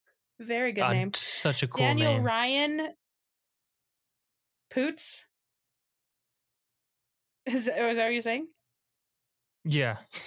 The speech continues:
Speaker 1: Hello? Oh, I was like, "Am I delayed?"
Speaker 2: No.
Speaker 1: Um, yeah, starring Imogen, Imogen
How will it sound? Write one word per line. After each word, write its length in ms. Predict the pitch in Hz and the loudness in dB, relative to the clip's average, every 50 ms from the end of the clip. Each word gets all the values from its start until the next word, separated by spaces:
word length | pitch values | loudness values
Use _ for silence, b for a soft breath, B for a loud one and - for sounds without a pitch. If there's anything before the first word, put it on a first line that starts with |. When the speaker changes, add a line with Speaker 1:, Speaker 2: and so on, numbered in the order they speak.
| B B B B _ _ | B B B B _ _
Speaker 1:
Hello? 260 | - 214 190 196 226 269 _ _ _ _ _ _ _ _ - | -8 -6 -4 -4 -6 -8 _ _ _ _ _ _ _ _ -6
Oh, 200 | 262 269 254 226 | -4 0 0 0
I 80 | 220 226 | 0 0
was 160 | 233 247 - | -2 -4 -4
like, 200 | 269 247 233 - | -6 -6 -6 -6
"Am 120 | - 214 220 | -8 -4 -4
I 200 | 220 214 214 208 _ - 208 | -2 -4 -4 -6 _ -12 -6
delayed?" 420 | - 226 202 185 190 233 294 285 - B B B B B B B B B B B B B B - | -4 -4 -2 -2 -2 -4 -4 -8 -10 B B B B B B B B B B B B B B -2
Speaker 2:
No. 60 | 240 247 | 2 2
Speaker 1:
Um, 420 | 240 233 233 233 233 233 247 247 - _ _ _ _ _ _ _ _ _ _ _ _ _ _ _ _ _ _ _ _ _ _ _ _ _ - - - - | 4 2 2 0 -2 -4 -6 -6 -8 _ _ _ _ _ _ _ _ _ _ _ _ _ _ _ _ _ _ _ _ _ _ _ _ _ -14 -12 -8 -4
yeah, 180 | 262 247 220 214 | -2 -2 -2 -2
starring 340 | - - 294 302 339 339 | -2 -2 0 0 0 0
Imogen, 500 | 302 330 330 339 - 302 330 330 277 208 - | 0 -2 -2 -2 -2 -2 -4 -4 -4 -6 -4
Imogen 680 | 233 269 294 330 330 - 320 330 330 320 330 330 330 | -4 -2 0 0 0 0 0 0 0 0 0 -2 -4